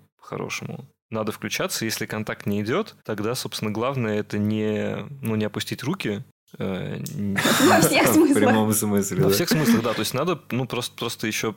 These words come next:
Speaker 1: зайти с какой-то другой стороны, не знаю, ещё что-то постараться
Speaker 3: А ты
Speaker 1: сделать.
Speaker 3: имеешь в виду, не идёт контакт, э, психологический?
Speaker 1: Э, не идёт контакт, я имею в виду, что человек не рас-, ну, н-, не
Speaker 3: Не
Speaker 1: расслабляется.
Speaker 3: расслабляется.
Speaker 1: Или, например, я сам.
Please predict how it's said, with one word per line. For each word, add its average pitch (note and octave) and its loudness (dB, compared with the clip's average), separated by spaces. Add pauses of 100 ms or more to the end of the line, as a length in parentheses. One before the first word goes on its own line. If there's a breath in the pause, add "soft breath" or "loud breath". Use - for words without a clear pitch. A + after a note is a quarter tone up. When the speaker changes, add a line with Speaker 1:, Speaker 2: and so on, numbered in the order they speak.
Speaker 1:
зайти G#2 -4
с - -6
какой-то - -6
другой G#2 -4
стороны, G2+ -4
не G2 -6
знаю, G2+ -6
ещё - -10
что-то - -12
постараться - -10
Speaker 3:
А F2+ -6
ты G#2+ 0
Speaker 1:
сделать. G#2 4
Speaker 3:
имеешь A#2 4
в - 0
виду, A2+ 4
не A2 6
идёт A2 2
контакт, G#2+ -2
э, F#2+ 2
психологический? A#2 -2
Speaker 1:
Э, A#2 0 (260)
не C3+ 0
идёт C#3 -4
контакт, D3 -4
я A#2+ 0
имею A#2 0
в - -2
виду, C3 0
что A#2 -4
человек A#2 -4
не A2 0
рас-, G#2 -4
ну, A2 -2
н-, G2+ 0
не G#2 -4
Speaker 3:
Не G#2 0
Speaker 1:
расслабляется. G#2 2
Speaker 3:
расслабляется. G2+ 2
Speaker 1:
Или, A#2 0
например, A2 -2
я A2+ -2
сам. G2+ -4